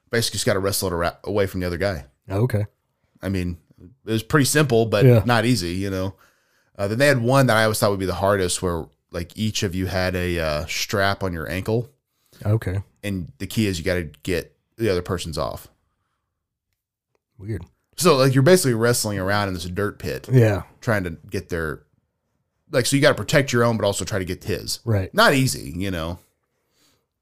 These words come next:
Speaker 1: But then they, they had, I don't know, they had so many weird games. It was
Speaker 2: I like, I like
Speaker 1: It was
Speaker 2: game
Speaker 1: a fun
Speaker 2: shows like
Speaker 1: show,
Speaker 2: that.
Speaker 1: though.
Speaker 2: Yeah, I, I really enjoy game shows like that. And I feel like there's not enough good ones anymore.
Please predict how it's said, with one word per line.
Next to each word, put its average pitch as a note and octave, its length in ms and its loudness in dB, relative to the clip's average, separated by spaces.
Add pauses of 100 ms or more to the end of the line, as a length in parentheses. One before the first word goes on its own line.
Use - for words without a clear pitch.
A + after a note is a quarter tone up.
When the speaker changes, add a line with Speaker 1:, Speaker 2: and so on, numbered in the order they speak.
(460)
Speaker 1:
But A#2 160 2
then A2+ 100 0
they, G#2+ 160 0
they A#2+ 160 2
had, A#2 160 2
I G#2 40 0
don't E2+ 100 -4
know, D2+ 60 -6
they G2+ 60 0
had G#2 120 -4
so - 140 -4
many E2 180 -6
weird D#2 360 -8
games. E2 420 -8
It E2 80 -8
was - 280 -8 (240)
Speaker 2:
I D#3+ 60 6
like, F3 340 6
I F#3+ 80 4
like D3 260 4
Speaker 1:
It C4+ 60 8
was F4 120 4
Speaker 2:
game E3 80 -2
Speaker 1:
a G2 40 2
fun - 160 4
Speaker 2:
shows F#2+ 160 0
like - 0 - (100)
Speaker 1:
show, F#2 40 -4 (100)
Speaker 2:
that. - 40 -8
Speaker 1:
though. C#3 60 2
Speaker 2:
Yeah, G#2+ 220 2
I, D3+ 80 4
I F#3+ 220 4
really G3 240 8
enjoy G#2 260 2
game F#2+ 180 -4
shows F#2+ 240 -2
like F2+ 140 -4
that. G2+ 120 -4
And G2 60 -4
I G2 40 -4
feel C#3 160 0
like D3+ 100 2
there's G#2 160 2
not A2 340 2
enough G#2+ 380 4
good G2 160 2
ones F#2 260 -4
anymore. F#2+ 380 -4